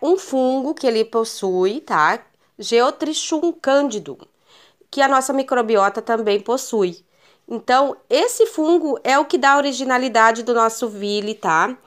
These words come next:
Esse fungo é o que dá a elasticidade e a, a, o sabor que não é ácido, certo? Então, eu quero mostrar pra você,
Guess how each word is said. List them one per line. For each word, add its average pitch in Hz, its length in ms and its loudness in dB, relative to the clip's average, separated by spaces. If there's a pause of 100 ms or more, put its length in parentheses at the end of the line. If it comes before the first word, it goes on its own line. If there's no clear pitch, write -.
(200)
Esse 285 320 0
fungo 240 680 -2
é 214 180 2
o 233 80 2
que 240 160 -10
dá 214 420 2 (220)
a 214 120 0
elasticidade 220 1120 0 (300)
e 214 160 0
a, 208 460 4 (840)
a, 208 760 -4
o 240 100 -4
sabor 240 580 2 (1900)
que 254 140 -4
não 240 260 2
é 277 120 4
ácido, 160 460 2
certo? 202 640 0 (520)
Então, 254 220 -2
eu 294 60 2
quero 302 200 0
mostrar 294 280 0
pra 247 140 0
você, 226 680 0